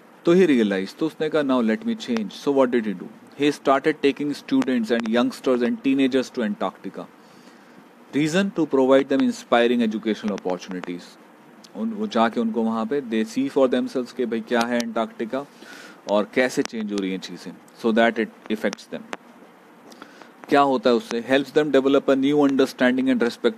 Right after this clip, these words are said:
for the planet। ये अब उसने उनको छोड़ दिया, ओल्डर पीपल को ले जाना, उसने कहा, "भाई इनको ले जाने से फ़ायदा नहीं है, यंगस्टर्स को लेके जाओ।"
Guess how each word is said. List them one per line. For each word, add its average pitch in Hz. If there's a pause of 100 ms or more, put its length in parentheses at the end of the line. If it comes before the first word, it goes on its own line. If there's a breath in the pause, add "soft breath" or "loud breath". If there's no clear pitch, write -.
for 110
the 104
planet। 85 (580)
ये 135
अब 139
उसने 135 (340)
उनको 131
छोड़ 139
दिया, 156 (1040 loud breath)
ओल्डर 147
पीपल 147
को 147
ले 156
जाना, 156
उसने 139
कहा, 151
"भाई 156
इनको 143
ले 135
जाने 123
से 120
फ़ायदा 98
नहीं 98
है, 107
यंगस्टर्स 139
को 135
लेके 120
जाओ।" 78